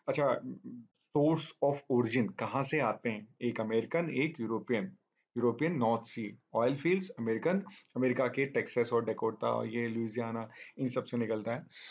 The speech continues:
बाकी डब्ल्यूटीआई लैंड लॉक है तो ट्रांसपोर्टेशन उसका बहुत ज़्यादा डिफिकल्ट है। ब्रेंट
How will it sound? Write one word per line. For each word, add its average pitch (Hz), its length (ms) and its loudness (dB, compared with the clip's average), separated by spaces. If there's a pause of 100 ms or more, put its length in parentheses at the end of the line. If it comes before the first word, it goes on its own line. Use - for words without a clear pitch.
(180)
बाकी 139 320 2
डब्ल्यूटीआई 143 540 2
लैंड 135 380 4
लॉक 143 320 4
है 143 80 2
तो 151 100 2
ट्रांसपोर्टेशन 123 720 0
उसका 131 200 -2
बहुत 120 200 2
ज़्यादा 127 160 4
डिफिकल्ट 127 440 0
है। 165 80 0
ब्रेंट 180 540 2